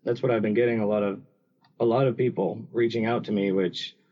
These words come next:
I was surprised by. You know, I've only been really serious about this for about a month or so. And, you know, I'm, people are reaching out to me all the time, like, "Oh, you helped me get started," or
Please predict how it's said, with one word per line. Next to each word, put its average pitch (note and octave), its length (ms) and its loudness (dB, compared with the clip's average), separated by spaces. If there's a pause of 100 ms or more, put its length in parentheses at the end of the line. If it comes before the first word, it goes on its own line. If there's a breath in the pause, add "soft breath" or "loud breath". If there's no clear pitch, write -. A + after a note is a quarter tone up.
(140)
I C#3 140 0
was C#3+ 160 2
surprised G#2+ 440 0
by. A2 180 2
You A2+ 140 4
know, A2 200 0
I've A2+ 100 0
only A#2+ 200 0
been G#2+ 440 0 (480)
really A#2 240 2
serious C3 380 0
about G#2+ 260 0
this G2 200 -2
for G2+ 320 0
about G2 260 0
a F2+ 40 0
month A2 340 0
or G#2+ 80 0
so. F#2+ 400 0 (480 soft breath)
And, G#2 440 2 (160)
you A#2+ 80 0
know, G#2 100 2
I'm, G#2 280 -2 (180)
people A#2+ 320 2
are G#2 280 0 (340)
reaching A#2 320 0
out B2 200 0
to B2 60 -4
me A#2 120 2
all A2+ 120 2
the A2 80 2
time, A2+ 320 0
like, G2 200 0
"Oh, A#2 240 4
you G#2+ 160 0
helped A#2 180 0
me A#2 80 0
get A2+ 160 0
started," B2+ 520 2
or G2 200 -2